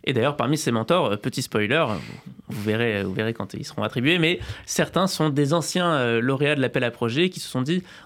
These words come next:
En fait, ça m'a tellement apporté que j'ai envie de rendre, entre guillemets, euh, ce que, ce qu'on m'a apporté. » Et donc, de la même façon, pareil, je compte sur vous, peut-être l'année prochaine, peut-être dans dix ans, peut-être, enfin, peut-être avant, euh, pour être vous-même mentor, euh, quand votre, quand vos différentes applications, quand vos projets auront, euh, explosé,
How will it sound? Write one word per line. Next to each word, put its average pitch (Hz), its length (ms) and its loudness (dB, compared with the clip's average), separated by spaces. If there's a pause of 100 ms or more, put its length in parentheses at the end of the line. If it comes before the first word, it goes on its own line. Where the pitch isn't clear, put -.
En 127 60 -4
fait, 175 140 0
ça 143 100 -2
m'a 117 120 0
tellement 156 240 2
apporté 151 480 -2 (300)
que 135 100 -2
j'ai 131 80 2
envie 127 160 2
de 151 80 4
rendre, 139 360 2
entre 127 180 -2
guillemets, 120 340 2
euh, 123 120 2
ce 117 100 -8
que, 110 340 0
ce - 80 -8
qu'on 120 100 -4
m'a 131 140 2
apporté. » 139 400 -2 (240)
Et 113 60 -4
donc, 110 180 0
de 117 60 2
la 113 80 2
même 104 80 0
façon, 104 280 -4
pareil, 107 240 0
je - 80 -8
compte 117 200 -2
sur 104 180 -2
vous, 120 180 -2
peut-être 113 320 -4
l'année 113 180 -4
prochaine, 123 360 -6
peut-être 117 300 -4
dans 104 160 -4
dix 117 240 -2
ans, 151 160 -4 (580)
peut-être, - 180 -16
enfin, 107 100 -8
peut-être - 280 -4
avant, 117 220 -2 (340)
euh, 104 160 0
pour 127 220 0
être 113 240 -2
vous-même 120 400 0
mentor, 123 440 0
euh, 107 140 0 (180)
quand 117 100 -4
votre, 113 280 -4
quand 120 140 -6
vos 123 100 -2
différentes 131 380 -2
applications, 127 480 -2
quand 131 100 -2
vos 120 80 0
projets 139 320 2
auront, 117 360 2
euh, - 100 -2
explosé, 120 500 -2